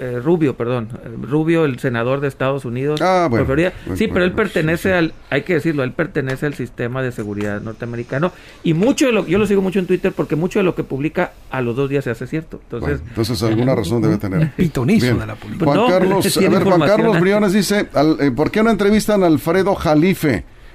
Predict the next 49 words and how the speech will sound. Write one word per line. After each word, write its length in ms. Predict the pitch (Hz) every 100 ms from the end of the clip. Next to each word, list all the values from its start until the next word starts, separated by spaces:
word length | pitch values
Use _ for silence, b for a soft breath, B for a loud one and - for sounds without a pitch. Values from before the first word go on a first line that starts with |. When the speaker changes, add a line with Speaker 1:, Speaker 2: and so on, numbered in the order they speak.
| b
Speaker 2:
Ojalá 560 | 127 175 170 170 208 226
quisiera 300 | 175 190 185
hablar 420 | 165 170 190 - -
al, 180 | 120
en 180 | 117 113 120
línea 200 | 147 156
directa 340 | 139 139 160
don 180 | 139 113
Alfredo 400 | 104 120 123 120
Jalife, 640 | 123 104 113 139 147 151 - -
de 120 | 92
mis 140 | 92
respetos, 680 | 92 - 113 113 147 - - - B B B B -
un 60 |
hombre 240 | 104 110 -
con 160 | 98
mucho 240 | 120 139 139
conocimiento 600 | 107 98 98 107 104 113
de 40 |
lo 40 | 95
que, 80 | 87
de 100 | 85
la 100 | 123
Speaker 3:
Ujú. 80 |
Speaker 2:
geopolítica, 720 | 110 120 101 107 - 113 123 123 B B B B B B -
eh, 340 | 92 101 104 110
y, 500 | 110 123 127 113 101
este, 200 | 92 107
pues, 280 | 101 98 - - - 73 69 73 -
vam-, 240 | 107 127
vamos 340 | 110 120 151 131
a 40 |
intentarlo, 580 | 135 127 113 123 160 170 -
¿no? 80 | 107
Speaker 3:
Sí, 80 | 143
Speaker 2:
Vamos 220 | - 127
a 20 | 120
Speaker 3:
un, 60 |
Speaker 2:
intentarlo, 380 | 117 165 139 156
Speaker 3:
un 60 | 135
Speaker 2:
no 80 | 160
sé, 100 | 147
¿no? 60 |
Speaker 3:
melcito 340 | 131 190 120 165
no 160 | 151
caería 340 | 135 135 123 110
mal. 180 | 107 104 - - B 120 B
Speaker 2:
Sí. 100 | 123
Speaker 3:
Yo, 140 | 196